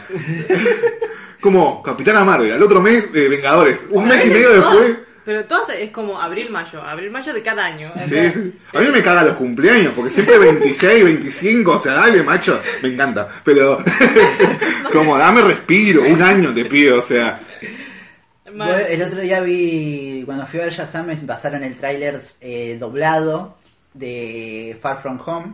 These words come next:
Speaker 1: Ah.
Speaker 2: Mm.
Speaker 3: Ay, qué feo doblaje que tiene ese tráiler, por favor.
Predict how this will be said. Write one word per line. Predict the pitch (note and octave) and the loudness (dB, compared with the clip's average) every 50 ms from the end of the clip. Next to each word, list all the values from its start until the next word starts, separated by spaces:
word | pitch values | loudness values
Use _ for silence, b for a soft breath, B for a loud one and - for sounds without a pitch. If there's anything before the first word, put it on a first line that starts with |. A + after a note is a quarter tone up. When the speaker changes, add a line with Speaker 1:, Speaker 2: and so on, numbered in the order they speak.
| - - | -16 -14
Speaker 1:
Ah. | B2 A2 G#2+ G#2 G2 F#2+ G2+ - | -12 -12 -10 -12 -12 -14 -18 -20
Speaker 2:
Mm. | - D#3+ D#3 D#3 - _ _ _ _ _ _ | -20 -20 -20 -20 -20 _ _ _ _ _ _
Speaker 3:
Ay, | - D3+ E3+ E3+ D#3+ D#3 | -10 -8 -8 -6 -8 -8
qué | D#3 D#3 D3+ | -10 -12 -14
feo | D3+ - - F3 F3+ F3+ E3+ | -14 -14 -12 -10 -8 -6 -6
doblaje | D#3 D3+ E3 F#3 F3+ F#3+ E3 | -4 -4 -6 -6 -8 -8 -10
que | E3 D#3+ | -10 -10
tiene | D#3+ F#3 F3+ | -10 -12 -14
ese | - E3 | -14 -14
tráiler, | D3 D3+ - F3 E3 D3+ C3+ C3 C3 B2 | -14 -12 -8 -6 -6 -6 -6 -8 -12 -14
por | B2+ C#3+ - | -14 -18 -20
favor. | - - C#3+ C#3 C#3+ D3 C#3 B2+ | -18 -16 -14 -12 -10 -10 -10 -12